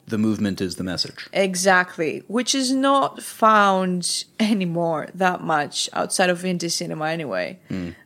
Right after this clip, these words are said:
Speaker 2: Uh, but it is a sad, it is sad because that's what animation is. You tell stories through movement. Uh, we can, we can sit and, and appreciate, uh, you know,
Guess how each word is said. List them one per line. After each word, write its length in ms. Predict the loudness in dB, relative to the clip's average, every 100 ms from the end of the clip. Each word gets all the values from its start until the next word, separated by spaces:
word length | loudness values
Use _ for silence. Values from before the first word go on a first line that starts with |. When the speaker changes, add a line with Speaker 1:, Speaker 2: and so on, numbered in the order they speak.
| -2
Speaker 2:
Uh, 320 | 2 4 4
but 240 | 4 4 4
it 240 | 4 2
is 160 | 2 2
a 60 |
sad, 460 | 2 6 6 6 2
it 120 | 0
is 200 | 2 2
sad 400 | 4 6 6 4
because 400 | 0 2 4 4
that's 200 | 0 0
what 120 | 0 0
animation 420 | 2 0 -2 0
is. 220 | 0 0
You 80 | -2
tell 260 | 0 2
stories 460 | 2 2 2 2 0
through 180 | -2 0
movement. 720 | 0 0 0 -2 -4 -6 -8 -10 -20 -20 -20 0
Uh, 360 | 4 4 4 2
we 160 | -2
can, 480 | 4 4 4 2 -2 -6 _ -6 0
we 120 | 2
can 140 | 2 2
sit 380 | 4 2 2
and, 260 | 0 -2 -2
and 140 | -2
appreciate, 960 | -2 0 2 2 2 2 2 -2 -4 -4 -4
uh, 260 | -2 0 0
you 80 |
know, 380 | 0 0 -2 -4